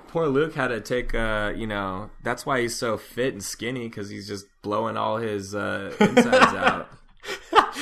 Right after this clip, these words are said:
Speaker 2: It must burn like hell when he takes
Speaker 1: Burn
Speaker 2: the
Speaker 1: like
Speaker 2: shit.
Speaker 1: hell, and that kid had to take off a few hours from the gym. He's probably pissed.
Speaker 2: <laughs>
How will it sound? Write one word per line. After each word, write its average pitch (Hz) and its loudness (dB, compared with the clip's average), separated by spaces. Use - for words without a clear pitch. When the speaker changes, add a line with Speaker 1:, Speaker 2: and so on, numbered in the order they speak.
Speaker 2:
It 233 6
must 208 6
burn 190 8
like 117 4
hell 135 4
when 110 2
he 214 0
takes 196 2
Speaker 1:
Burn 135 4
Speaker 2:
the 147 2
Speaker 1:
like 139 2
Speaker 2:
shit. 127 -2
Speaker 1:
hell, 143 6
and 131 0
that 117 -2
kid 123 -4
had 120 -4
to 110 -6
take 120 -4
off 120 -2
a 113 -14
few 120 -6
hours 113 0
from 113 -8
the 104 -8
gym. 95 -6
He's 104 -14
probably 101 -8
pissed. - -4
Speaker 2:
<laughs> - -2